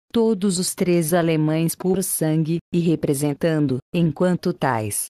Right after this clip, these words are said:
a ideia da autoridade incondicional, e a realidade de uma opressão brutal,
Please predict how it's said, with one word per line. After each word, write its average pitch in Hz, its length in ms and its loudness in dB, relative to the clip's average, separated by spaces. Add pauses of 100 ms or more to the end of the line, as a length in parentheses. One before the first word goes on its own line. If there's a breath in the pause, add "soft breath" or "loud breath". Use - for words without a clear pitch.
(120)
a 180 160 2
ideia 147 460 2
da 139 140 0
autoridade 151 800 0
incondicional, 156 1000 -2 (160)
e 156 60 0
a 156 60 2
realidade 151 640 0
de 147 100 -4
uma 170 120 0
opressão 165 500 -2
brutal, 170 580 0